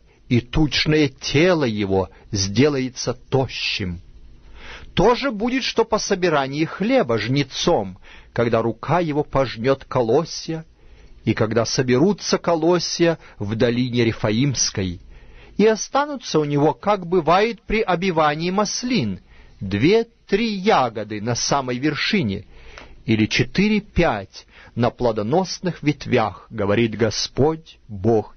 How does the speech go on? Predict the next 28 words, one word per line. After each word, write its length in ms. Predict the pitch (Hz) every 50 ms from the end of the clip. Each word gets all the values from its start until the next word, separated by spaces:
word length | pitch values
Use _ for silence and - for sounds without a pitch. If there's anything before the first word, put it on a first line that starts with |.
| - -
Израилев. 720 | 127 107 90 110 107 101 98 95 95 90 90 92 - - - - - - - - - - - - - - - - - - - - - -
В 120 | - -
тот 340 | - 151 151 160 147 135 120
день 320 | 120 170 202 208 196 190 -
обратит 640 | 180 175 156 165 170 180 170 - - 269 254 - -
человек 440 | - - 226 226 220 208 226 214 170
взор 520 | 131 120 117 - 165 185 196 185 185 170
свой 280 | - - - 185 185 175
к 100 | - -
Творцу 540 | - - 185 175 170 - - - - 220
своему, 640 | 180 - - - 113 107 101 98 95 90 90 87 85 - - - - - - - - - -
и 140 | 127 123 117
глаза 440 | 113 120 117 110 101 95 147 156
его 220 | 165 151 131 139 123
будут 340 | 110 120 131 127 123 123 -
устремлены 720 | - 147 117 - - - 135 127 127 120 120 120 135 156 147
к 100 | - -
святому 800 | - - - 131 127 120 - _ - 147 151 147 139 143 143 -
Израилеву. 840 | 156 135 113 101 95 101 104 110 117 110 110 101 101 90 92 92 95 - - - - - - - - - - - - - -
И 80 | - 180
не 120 | 208 233
взглянет 720 | 220 180 170 170 156 175 196 240 269 269 247 202 - -
на 140 | 165 165 165
жертвенники, 880 | 131 131 180 185 160 - - - 131 127 123 113 - - - 143 139 - - - -
на 180 | - 127 160 165
дело 340 | 139 139 175 170 160 156 151
рук 240 | 160 202 175 - -
своих, 640 | - - - 113 113 104 98 98 95 - - -